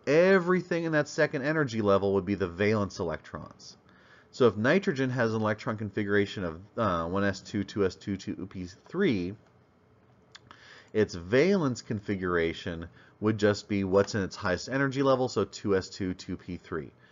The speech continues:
So you only list the sublevels in the highest energy level when you're doing a valence configuration.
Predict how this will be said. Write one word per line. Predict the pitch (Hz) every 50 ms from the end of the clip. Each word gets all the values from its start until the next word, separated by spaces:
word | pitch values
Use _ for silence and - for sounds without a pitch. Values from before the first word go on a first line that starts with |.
| - - - - - - _ _
So | - - 117
you | 110 104 -
only | - 120 127 139 139 139 135
list | 127 113 113 113 110 -
the | -
sublevels | 104 - - 107 101 95 98 98 92 90 98 98 92 -
in | 87 101 92
the | 90
highest | 87 - - - 110 104 104 104 101 101 98 - - -
energy | - 101 104 101 101 95 80 92 90
level | 82 82 80 80 82 80 78
when | 76 82 87 85
you're | 85 85
doing | 80 87 85 85 85
a | 82
valence | 78 80 80 78 78 76 71 -
configuration. | - 80 76 - - 73 69 73 73 69 65 64 - -